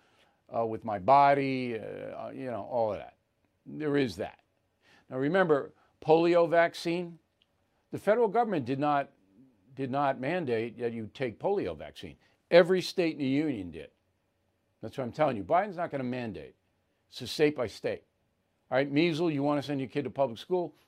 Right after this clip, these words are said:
you gotta be vaccinated. So the states are gonna be, going forward, the ones that tell you what you can and can't do about covid. All right, let's bring in Doctor Daniel Bober. He's our go-to mental health guy.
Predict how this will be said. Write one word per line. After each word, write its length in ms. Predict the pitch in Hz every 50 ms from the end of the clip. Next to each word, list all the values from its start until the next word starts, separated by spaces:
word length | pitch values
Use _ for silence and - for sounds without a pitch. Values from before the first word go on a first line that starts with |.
| _ -
you 60 | -
gotta 100 | 170 160
be 60 | 156
vaccinated. 500 | 151 180 180 185 - - - 73 62 _ _ _ _ _ _ _ _ _ _ _ _ _ _ _ _ _ _ _ _ _ _ _ _ _
So 160 | - - 131
the 120 | 127 127
states 680 | 113 - - - - 180 180 190 190 - - - - - _ _ _ _ _
are 120 | 139 123 120
gonna 220 | 127 131 131 127
be, 400 | 113 120 127 120 117 117 113 - _ _ _ _ _ _
going 300 | - 131 131 123 117 113
forward, 440 | - - 190 190 196 185 160 151 120
the 80 | 135
ones 260 | 135 135 139 135 107 123
that 120 | 131 -
tell 300 | - - 185 190 185 165
you 160 | 127 123 123
what 180 | 131 127 - -
you 60 | 123
can 200 | - - 135 123
and 100 | 120 113
can't 300 | - 127 123 113 107 - _
do 240 | - 160 127 - - _ _ _ _ _ _ _ _ _ _ _ _ _ _ _ _ _ _ _ _ -
about 300 | - 101 104 98 98 -
covid. 260 | - 82 73 - - _ _ _ _ _ _ _ _ _ _ _ _ _ _ _ _ - - _ _ _ _ _ _ _ _
All 80 | - 143
right, 80 | 147 147
let's 120 | 156 147
bring 160 | 170 190 165
in 140 | 160 160 151
Doctor 280 | 147 147 143 143 143 139
Daniel 360 | 117 143 139 139 135 131 127
Bober. 320 | 120 139 139 127 139 139
He's 160 | 147 190 180
our 120 | 208 202 185
go-to 560 | 143 151 160 165 156 151 - - 160 151 139
mental 300 | 131 139 143 139 139 127
health 300 | 127 135 139 139 - -
guy. 300 | - 151 151 165 170